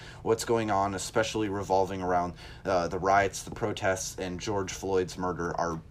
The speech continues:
definitely super important things and very historical what's going on right now.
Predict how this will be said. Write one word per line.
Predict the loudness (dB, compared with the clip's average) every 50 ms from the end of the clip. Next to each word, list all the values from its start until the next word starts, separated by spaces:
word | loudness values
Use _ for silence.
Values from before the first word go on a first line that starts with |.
| -18 -12 -2
definitely | 2 2 2 2 0 -4 -6 -4 -6
super | -4 -4 -2 0 0 0 0 2 2 2
important | 2 2 0 0 0 0 0 -2 -4
things | -4 -6 -6 -6 -6
and | -8 -2
very | 2 4 4 6 6 4 4 2
historical | 0 0 -2 -2 0 2 4 4 4 2 0 -4 -4 -4
what's | -4 -6 -6 -6
going | -4 -4 -4 -2
on | -2 -4 -2 -2
right | -4 -4 -4 -4
now. | -6 -6 -6 -6